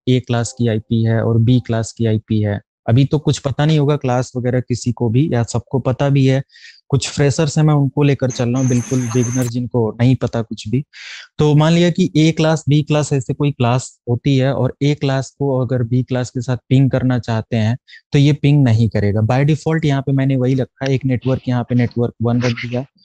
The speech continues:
और एक तरफ हमने network two यानी कि network change कर दिया, तो ये network connect नहीं होगा, ये आपस में ping नहीं करेंगे। तो क्या होता है कि इन दोनों को ping करने के लिए हमें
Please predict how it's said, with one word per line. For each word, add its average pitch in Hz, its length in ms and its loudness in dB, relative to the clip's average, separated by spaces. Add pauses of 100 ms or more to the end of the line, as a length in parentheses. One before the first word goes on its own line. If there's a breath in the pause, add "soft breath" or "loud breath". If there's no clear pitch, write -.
(280 loud breath)
और 127 160 4
एक 139 160 0
तरफ 143 240 0
हमने 135 220 4
network 120 480 0
two 127 60 2
यानी 117 280 2
कि 131 100 -2
network 123 380 -2
change 117 260 0
कर 107 180 -2
दिया, 113 220 0
तो - 120 -4
ये 139 160 4
network 127 440 0 (160)
connect 117 380 0
नहीं 104 280 0
होगा, 92 360 -6
ये 123 80 4
आपस 131 380 -2
में 131 80 0
ping 117 220 2
नहीं 101 160 0
करेंगे। 92 400 -8 (1000 loud breath)
तो 156 420 2
क्या 165 120 2
होता 165 300 0
है 143 180 2
कि 185 220 0
इन 170 120 4
दोनों 147 280 2
को 165 120 -2 (100)
ping 156 240 0
करने 143 280 0
के 143 100 -4
लिए 147 160 0
हमें 139 500 -2